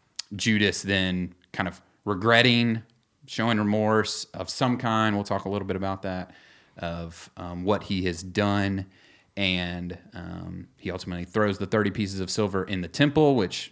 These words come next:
has allusions back to, um, Jeremiah and, um, Zechariah. And then, um, Jesus, or then Judas hangs himself, um, and then he's,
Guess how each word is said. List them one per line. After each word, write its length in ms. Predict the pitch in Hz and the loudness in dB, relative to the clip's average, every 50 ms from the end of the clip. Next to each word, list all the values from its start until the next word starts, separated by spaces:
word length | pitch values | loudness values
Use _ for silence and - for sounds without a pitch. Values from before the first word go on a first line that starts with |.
| _ _ - | _ _ -12
has 140 | 90 87 | -10 -10
allusions 420 | 90 87 90 90 90 92 92 90 87 | -8 -6 -6 -6 -6 -6 -8 -10 -8
back 400 | - 98 98 101 101 101 - - | -6 -4 -4 -4 -4 -6 -8 -10
to, 320 | - - 90 87 87 85 85 _ _ _ _ _ _ _ _ | -10 -8 -6 -6 -8 -10 -12 _ _ _ _ _ _ _ _
um, 420 | 87 87 85 85 85 85 82 85 - _ _ | -12 -12 -12 -12 -12 -12 -14 -14 -16 _ _
Jeremiah 800 | - 90 90 87 87 87 87 92 92 95 95 98 98 98 92 - | -8 -8 -6 -6 -6 -6 -6 -4 -4 -4 -4 -4 -4 -4 -6 -8
and, 460 | 85 87 82 82 82 82 82 85 85 - _ - - - - _ _ _ - | -10 -10 -12 -12 -10 -10 -12 -12 -12 -16 _ -20 -20 -20 -20 _ _ _ -16
um, 540 | 87 82 82 80 80 82 - - - 90 - _ _ _ - | -14 -12 -12 -12 -14 -14 -14 -14 -14 -16 -18 _ _ _ -4
Zechariah. 760 | - 101 95 - 95 95 95 98 98 98 98 98 98 98 95 - _ _ _ _ _ _ | -2 -2 0 0 0 2 2 2 2 2 0 0 -2 -4 -6 -8 _ _ _ _ _ _
And 280 | 95 98 92 90 87 90 | -2 -2 0 0 0 2
then, 500 | 98 92 90 90 90 87 90 87 90 - - | 2 2 2 2 0 -2 -4 -6 -8 -12 -14
um, 460 | - 85 90 90 92 95 92 98 104 - - - - _ - - - _ _ _ - | -14 -14 -14 -12 -12 -14 -14 -14 -14 -16 -18 -20 -20 _ -18 -18 -18 _ _ _ -10
Jesus, 580 | 107 - 107 92 92 95 90 90 - - - - _ - - | -6 -4 -4 -2 -2 -4 -4 -4 -4 -6 -8 -10 _ -2 2
or 180 | 113 104 101 | 4 4 4
then 220 | 104 101 113 101 92 | 4 2 0 0 0
Judas 300 | 101 107 95 95 - - | 0 -2 -2 -2 -4 -2
hangs 240 | - 104 98 92 | -2 -2 -2 -2
himself, 500 | - 90 82 - - - - - - - _ _ _ _ - | -4 -6 -8 -8 -10 -12 -12 -16 -20 -20 _ _ _ _ -14
um, 420 | 90 90 95 95 95 98 101 - - - | -12 -12 -12 -12 -14 -14 -16 -18 -20 -18
and 140 | 98 95 95 | -16 -14 -12
then 80 | 95 | -12
he's, 300 | 95 92 90 - - - | -12 -12 -12 -14 -14 -16